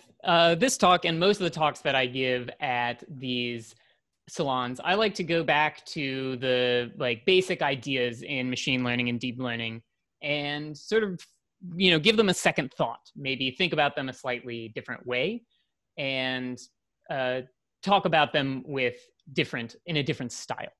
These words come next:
So in particular, this time I am going to, uh, talk about the, uh, the neural network loss and how it can be thought of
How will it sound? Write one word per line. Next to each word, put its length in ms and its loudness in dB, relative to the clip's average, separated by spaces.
So 400 4
in 120 -2
particular, 680 -2
this 320 -4
time 500 -10
I 420 -2
am 440 -4
going 540 -2
to, 560 -4
uh, 200 -4
talk 340 0
about 500 0
the, 540 -4
uh, 140 -4
the 260 4
neural 260 4
network 320 -2
loss 480 -6
and 480 -6
how 240 2
it 80 -2
can 100 -10
be 100 -4
thought 260 0
of 180 -2